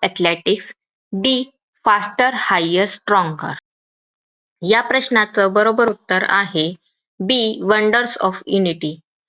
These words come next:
जागतिक ॲथलेटिक चॅम्पियनशिप दोन हजार पंचवीसचे ब्रीदवाक्य Wonders of unity हे आहे. पुढचा प्रश्न, जागतिक ॲथलेटिक चॅम्पियनशिप दोन हजार पंचवीसचे आयोजन जपानमधील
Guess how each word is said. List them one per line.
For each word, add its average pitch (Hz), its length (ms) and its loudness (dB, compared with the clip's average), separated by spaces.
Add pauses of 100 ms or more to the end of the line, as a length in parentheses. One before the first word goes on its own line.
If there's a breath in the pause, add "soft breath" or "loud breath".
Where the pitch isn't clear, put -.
(320)
जागतिक 220 480 0
ॲथलेटिक 226 600 0
चॅम्पियनशिप 196 680 0
दोन 185 160 2
हजार 175 360 0
पंचवीसचे 170 640 -2
ब्रीदवाक्य 196 840 2 (480 loud breath)
Wonders 240 640 2
of 185 260 0 (100)
unity 185 440 0
हे 175 140 2
आहे. 147 380 -4 (1400)
पुढचा 247 300 2
प्रश्न, 180 420 -4 (640)
जागतिक 220 540 0
ॲथलेटिक 226 540 0 (100)
चॅम्पियनशिप 208 680 0 (120)
दोन 208 180 2
हजार 196 320 0
पंचवीसचे 190 640 0 (200)
आयोजन 196 600 2 (420 loud breath)
जपानमधील 233 840 2